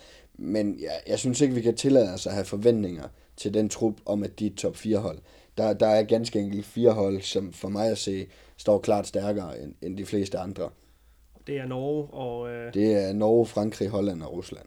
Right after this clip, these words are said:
Speaker 2: Ja.
Speaker 1: Øh, de, jeg synes, de ser stærke ud. De har masser af international erfaring i trupperne.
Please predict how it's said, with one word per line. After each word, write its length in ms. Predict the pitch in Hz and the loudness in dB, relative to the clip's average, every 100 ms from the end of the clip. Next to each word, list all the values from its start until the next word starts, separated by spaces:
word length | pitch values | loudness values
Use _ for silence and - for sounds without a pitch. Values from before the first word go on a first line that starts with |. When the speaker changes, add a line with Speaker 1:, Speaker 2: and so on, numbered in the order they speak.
| - | -16
Speaker 2:
Ja. 80 | - - _ _ _ | -16 -16 _ _ _
Speaker 1:
Øh, 120 | 73 | -14
de, 200 | 98 110 - | -8 -8 -2
jeg 160 | 104 | 0
synes, 220 | - 120 120 | 2 0 -2
de 120 | 101 | -6
ser 160 | 101 | -6
stærke 400 | 98 120 127 123 | 0 6 8 8
ud. 200 | 113 113 104 - - _ 110 | 6 6 0 -10 -20 _ -2
De 100 | 113 | 2
har 320 | 104 95 95 | 2 2 -2
masser 400 | 107 117 - 104 | 2 2 4 2
af 60 | |
international 540 | 110 113 101 98 98 95 | 2 -2 -6 -4 -6 -6
erfaring 400 | 95 107 107 104 | -2 0 0 -2
i 40 | |
trupperne. 540 | 101 113 113 110 98 | -2 -2 0 -2 -4